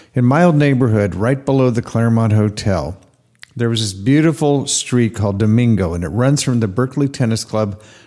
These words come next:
down to Plaza Drive. And, um, and then there's another street, El Camino, that goes up off of it. If you're heading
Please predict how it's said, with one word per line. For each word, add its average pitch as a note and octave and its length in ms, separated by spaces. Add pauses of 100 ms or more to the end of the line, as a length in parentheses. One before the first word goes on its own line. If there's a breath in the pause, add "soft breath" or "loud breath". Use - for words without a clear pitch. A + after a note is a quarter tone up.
(120)
down A#2+ 220
to - 80
Plaza A#2+ 460
Drive. E2+ 600 (480 soft breath)
And, G#2 500
um, F#2+ 420 (1120 soft breath)
and A#2 120
then B2 120
there's B2 200
another B2+ 340
street, C3 600 (640 loud breath)
El B2 180
Camino, A#2+ 520
that F2 140
goes A2+ 340
up G#2 280 (800 soft breath)
off A#2+ 280
of F#2 180
it. G2 160
If A2+ 220
you're G#2 100
heading C#3+ 760